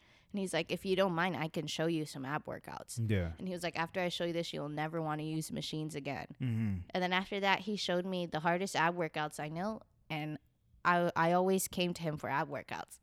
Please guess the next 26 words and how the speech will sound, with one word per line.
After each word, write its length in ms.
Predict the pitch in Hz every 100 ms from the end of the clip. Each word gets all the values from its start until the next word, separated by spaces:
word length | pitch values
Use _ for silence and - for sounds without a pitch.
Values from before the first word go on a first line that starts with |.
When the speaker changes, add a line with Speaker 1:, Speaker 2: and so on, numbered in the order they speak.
| 269
Speaker 2:
Yeah. 460 | 294 370 359 294 349 - -
Speaker 1:
<laughs> 220 | - -
'Cause 140 | 285
if 120 | 339 427
you 160 | 508 320
watch 280 | 254 311
him, 140 | 208 208
he 160 | 254
has 160 | 302 262
a 60 | 226
very 340 | 175 180 202
strong 380 | 214 214 196 185
core. 380 | - 147 143 -
Speaker 2:
No, 220 | 160 190
yeah, 260 | 180 170 131
it 260 | 139 143
definitely, 640 | 135 175 170 175 156 135 123
we, 120 | 135
like, 300 | 131 120 - - - 143 135 -
the 100 | 127
only 200 | 147 139
time 200 | 143 131
I 60 |
ever 160 | 117 107
see 320 | - 131 147
him 400 | 123 98 90 104